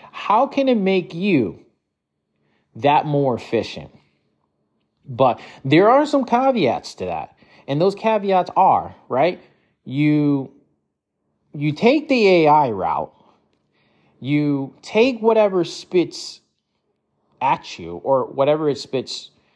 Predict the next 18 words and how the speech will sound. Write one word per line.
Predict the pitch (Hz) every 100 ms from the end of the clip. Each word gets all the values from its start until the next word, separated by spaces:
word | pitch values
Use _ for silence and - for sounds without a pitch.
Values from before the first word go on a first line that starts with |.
| _ _ _
to | - -
you, | 185 127 98 87 -
and | 147
you | 170
put | 147 208
it | 208
on | 190
this | 165 143
paper, | - 120 110 71 - _ -
not | 135 233 294
knowing | 294 262 226
the | 208
context, | - 208 180 - 170 -
right? | 120 120 - _
You | - 180
understand | 240 254 - - 226 196 101 82 _ _ _ _
that | 139 110
this | 139 214 - -